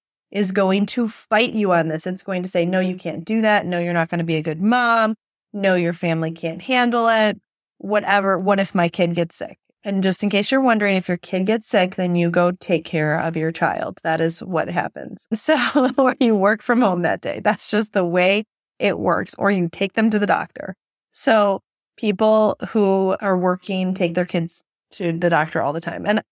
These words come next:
I only laugh a little bit because I had the exact same thoughts. Like, "What do I do if my children need me? What if they need me in the middle of the day? Can I tell you how many times in the middle of the day my children have needed me?" It is, like, very rare. And if they do, okay,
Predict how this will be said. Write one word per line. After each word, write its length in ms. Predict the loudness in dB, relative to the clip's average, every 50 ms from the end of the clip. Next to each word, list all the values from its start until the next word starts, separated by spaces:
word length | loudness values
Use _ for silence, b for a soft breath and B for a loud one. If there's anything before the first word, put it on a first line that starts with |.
| -4
I 160 | 0 2 2 4
only 220 | 4 4 4 4
laugh 280 | 4 4 2 2 2 0
a 40 |
little 260 | 0 0 2 2 2 2
bit 200 | 2 0 0 0
because 280 | -2 -2 0 0 2
I 160 | 2 2 4
had 160 | 4 2 2 2
the 80 | 0
exact 460 | -2 -2 -2 0 0 0 0 0 -4
same 240 | -6 -6 -6 -4 -2
thoughts. 280 | -2 -2 -2 -4 -4 -8
Like, 140 | -6 -4 0
"What 160 | 0 2 2
do 120 | 2 2
I 100 | 2 2
do 360 | 2 0 0 0 0 -2 -4 -8 _ _ _ _ _ _ _ _ _ _
if 240 | -6 -6 -6 -6 -4
my 240 | -2 -2 0 0 -2
children 460 | -2 -2 0 0 0 0 0 -2 0
need 160 | 0 -2 -2
me? 240 | -4 -6 -10 -8 -4
What 140 | -2 0 0
if 80 | 2 2
they 140 | 2 2 4
need 220 | 4 2 2 2
me 140 | 2 0 2
in 80 | 2
the 80 | 2 2
middle 180 | 2 2 2 2
of 60 | 0
the 60 | -2
day? 140 | -4 -6 -6
Can 180 | -4 0 0
I 160 | 2 2 0 -2 _ _ _ _ _ -4
tell 140 | 0 0
you 120 | 2 2 2
how 80 | 2
many 160 | 2 2 2 2
times 340 | 2 2 2 2 0 -2
in 120 | -2 0 0
the 60 | 2
middle 220 | 2 2 2 2
of 80 | 2 2
the 60 | 0
day 240 | 2 2 2 2 2
my 180 | 2 2 0 0
children 380 | 0 -2 -2 0 0 -2 0
have 180 | 0 0 0 0
needed 340 | -2 -2 -2 0 0 2 2
me?" 240 | 2 2 0 0
It 120 | 0 0 0
is, 180 | 0 0 0
like, 320 | -4 -6 -6 -6 -10 -16 _ _ _ -14
very 400 | -8 -4 0 2 2 2 0 0
rare. 360 | -2 -4 -8 -8 -10 -12 -14 -12
And 580 | -10 -8 -6 -4 -2 -2 0 -2 -2 -4 -8 -14 _ _ _ -12
if 160 | -10 -6 0
they 140 | 0 2 2
do, 240 | 4 2 2 2
okay, 460 | 2 0 0 0 0 0 0 -2 -4